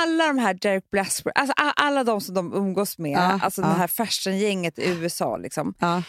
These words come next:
Speaker 1: så är det ju att de är ju då, eh, som mode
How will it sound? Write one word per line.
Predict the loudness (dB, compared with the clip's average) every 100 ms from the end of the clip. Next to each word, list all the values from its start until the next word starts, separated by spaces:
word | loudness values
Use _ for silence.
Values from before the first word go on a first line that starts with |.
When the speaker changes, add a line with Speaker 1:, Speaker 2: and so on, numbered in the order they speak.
| -10 -18
Speaker 1:
så | -4 -2 0 0
är | 0 0
det | 0
ju | 0 2 0 0
att | -4 0
de | 0 0 -2
är | 0 0
ju | 0 0
då, | 0 0 -2 -6 -12 -16 -16 -18 -20 -12 -6
eh, |
som | -2 0
mode | 2 0 2 0 0